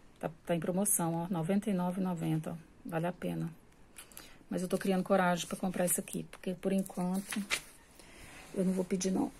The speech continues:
Ai, minha perna tá doendo. Esse aqui tá em oferta, ó. Kit por sessenta e quatro e noventa e nove. Vem os três produtos, ó.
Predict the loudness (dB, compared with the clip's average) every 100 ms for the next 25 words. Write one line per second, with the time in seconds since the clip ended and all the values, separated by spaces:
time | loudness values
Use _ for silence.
0 | -16 -18 -18 -12 -6 -4 -6 -10 -14 -12
1 | -8 -4 -4 -2 -4 -4 -6 -8 -14 -18
2 | -20 -20 -20 -20 -20 -20 -20 -16 -16 -16
3 | -12 -10 -8 2 6 6 4 6 8 10
4 | 8 4 2 0 -4 -14 -20 -20 -20 -20
5 | -20 -20 -20 -6 2 4 4 2 0 -2
6 | -8 -20 -20 -20 -20 -20 -10 -4 0 2
7 | 2 2 2 2 4 2 4 2 2 2
8 | 2 2 2 2 2 2 0 0 -2 -4
9 | -4